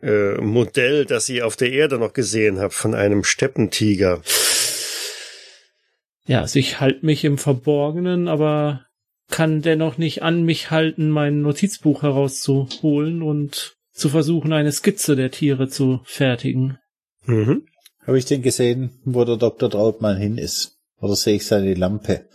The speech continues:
Speaker 1: Er ist ja noch nicht stockduster, ihr seid ja noch draußen. Die Dämmerung ist noch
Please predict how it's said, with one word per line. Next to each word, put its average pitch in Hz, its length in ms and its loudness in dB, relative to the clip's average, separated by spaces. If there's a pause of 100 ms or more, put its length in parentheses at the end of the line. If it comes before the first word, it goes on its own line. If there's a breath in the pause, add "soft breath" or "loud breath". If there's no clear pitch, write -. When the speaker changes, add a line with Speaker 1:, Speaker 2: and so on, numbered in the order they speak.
(300 loud breath)
Speaker 1:
Er 104 100 2
ist - 160 0
ja 113 60 4
noch 110 140 2
nicht 120 180 2
stockduster, 143 560 0
ihr 98 60 0
seid 110 200 2
ja 113 60 4
noch 101 160 0
draußen. 127 600 0 (320)
Die 110 120 4
Dämmerung 113 460 2
ist - 200 -6
noch 98 200 -4